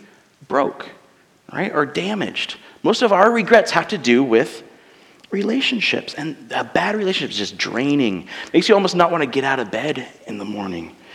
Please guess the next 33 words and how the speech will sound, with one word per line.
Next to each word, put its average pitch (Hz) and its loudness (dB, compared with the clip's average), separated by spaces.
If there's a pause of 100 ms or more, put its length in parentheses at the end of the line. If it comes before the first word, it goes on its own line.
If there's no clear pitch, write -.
(380)
Consumes 151 0
your 127 -2
thoughts, - -2
frustrates - -2
you. 78 -8 (380)
<clears throat> - 0 (1400)
And 190 6
here's, 233 2
here's 226 4
the 196 0
even 196 6
more 233 8
fun 147 6
part. 117 2
I'm, 139 6 (680)
I'm 123 -8
painting 135 -4
you 104 4
a 90 2
great 113 0
picture, 95 -4
aren't 95 0
I? 139 0
You're - -14
just - -8
like, - -8
"Man, 226 0
I'm 170 -4
so - -4
glad - -4
I 185 -2
came." 202 -10 (1300)
Even 233 4